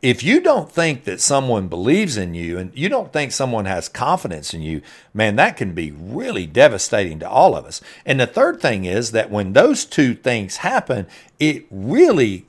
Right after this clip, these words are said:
really impacts your ability to believe in others. And so you really have to understand that if you're gonna be at your absolute best, you have got to be able to believe in others.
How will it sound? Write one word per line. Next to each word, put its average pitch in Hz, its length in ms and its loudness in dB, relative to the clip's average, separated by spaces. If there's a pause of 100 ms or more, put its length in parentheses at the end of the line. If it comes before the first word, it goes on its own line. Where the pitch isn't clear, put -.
really 139 640 -2
impacts 139 720 -4
your 170 280 2
ability 127 540 0
to 156 60 -6
believe 117 460 0
in 196 140 -2
others. 285 460 0 (440)
And 110 100 -4
so 139 200 4
you 127 220 -2
really 196 400 -2
have 139 260 -4
to 147 100 -12
understand 139 720 -6 (380)
that 117 180 2
if 110 160 -4
you're 202 160 2
gonna 208 220 -2
be 135 200 2
at 110 200 -2
your 165 240 0 (120)
absolute 123 600 0
best, 143 420 0 (240)
you 165 200 -2
have 78 360 -2
got 180 560 -4
to 127 80 -2
be 110 340 -4
able 127 400 0
to - 160 -6
believe 104 500 -2
in 143 180 -6
others. - 480 -6